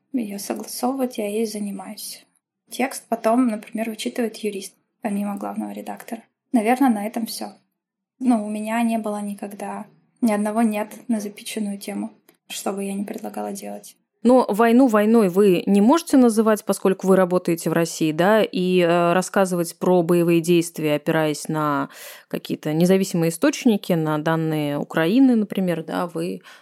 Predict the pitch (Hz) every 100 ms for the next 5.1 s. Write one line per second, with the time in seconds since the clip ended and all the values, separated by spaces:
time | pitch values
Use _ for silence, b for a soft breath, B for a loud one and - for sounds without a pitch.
0 | B 185 185 160 - - - _ _ _
1 | b b 240 269 277 240 233 220 202 202
2 | 202 - 226 - _ _ - 233 262 262
3 | 254 - 240 - 254 247 277 247 226 202
4 | - 233 233 220 214 240 208 202 208 202
5 | 202